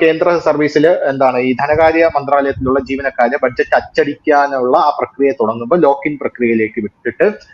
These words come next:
അവരുടെ ത്യാഗ മനോഭാവത്തിന്റെ ഒരു, എന്താണ്, മധുരമായിട്ട് ഹൽവ വിളമ്പിയിരുന്നത്. ഇപ്പൊ ബജറ്റ് എല്ലാം ഡിജിറ്റലായി എന്നുള്ളതാണ്. അപ്പൊ ആ ഒരു സാഹചര്യത്തിൽ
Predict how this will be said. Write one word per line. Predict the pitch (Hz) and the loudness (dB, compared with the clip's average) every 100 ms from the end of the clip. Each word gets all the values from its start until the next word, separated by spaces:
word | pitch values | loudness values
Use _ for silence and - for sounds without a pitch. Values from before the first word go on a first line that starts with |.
| _ - | _ 0
അവരുടെ | 175 226 208 214 214 | 2 4 4 2 2
ത്യാഗ | 175 175 190 | 2 4 4
മനോഭാവത്തിന്റെ | 175 170 175 151 160 165 160 156 202 240 | 2 2 2 4 2 2 0 0 2 2
ഒരു, | 160 180 190 - | 4 2 0 -6
എന്താണ്, | 151 143 123 | -2 -2 0
മധുരമായിട്ട് | 139 139 160 160 131 131 185 | 0 0 0 2 2 0 0
ഹൽവ | 180 165 165 185 | 0 0 2 2
വിളമ്പിയിരുന്നത്. | - 180 180 165 120 117 | 2 0 2 0 0 -2
ഇപ്പൊ | - | -2
ബജറ്റ് | 202 185 214 214 | 0 0 0 2
എല്ലാം | 202 202 156 | 2 2 0
ഡിജിറ്റലായി | 160 175 226 196 185 196 | -2 0 0 2 2 -2
എന്നുള്ളതാണ്. | 170 170 165 117 - - - - _ - | -2 2 4 2 -2 -16 -20 -20 _ -4
അപ്പൊ | 196 | 0
ആ | 170 208 | 2 4
ഒരു | 220 226 | 2 2
സാഹചര്യത്തിൽ | 185 185 202 185 156 151 | 0 2 2 2 2 0